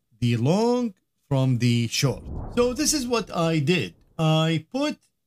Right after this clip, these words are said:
the same instrument, which is the S and P five hundred, same data, but now I separated the long here and the short here. So we have two strategies working on the same time. So the difference will be that when the signals overlap,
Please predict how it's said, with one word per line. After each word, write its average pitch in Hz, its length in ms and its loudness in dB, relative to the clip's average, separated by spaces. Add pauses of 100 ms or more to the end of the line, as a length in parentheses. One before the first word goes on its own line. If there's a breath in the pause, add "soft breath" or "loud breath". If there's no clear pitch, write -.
the 147 140 2
same 226 360 0
instrument, 143 760 0 (280)
which 123 200 -2
is 123 100 0
the 139 100 -2
S 147 140 0
and 127 100 -2
P 131 80 0
five 120 280 -2
hundred, 165 380 0
same 240 320 -2
data, 123 560 0 (240)
but 160 160 0
now 262 380 0
I 175 220 0
separated 190 680 -2
the 143 180 2
long 151 760 0
here 131 500 0
and 123 300 0
the 120 120 0
short 113 460 -4
here. 127 220 -4
So 131 160 -10
we 117 100 -4
have 127 220 -2
two 240 180 -2
strategies 131 680 -2
working 165 960 0 (380)
on 139 280 0
the 123 80 -2
same 113 400 -4
time. 127 380 -2 (220)
So 156 160 2
the 147 140 2
difference 240 400 0
will 190 100 2
be 147 220 2
that 147 260 -2
when 139 200 0
the 135 100 0
signals 240 520 2
overlap, 120 640 -2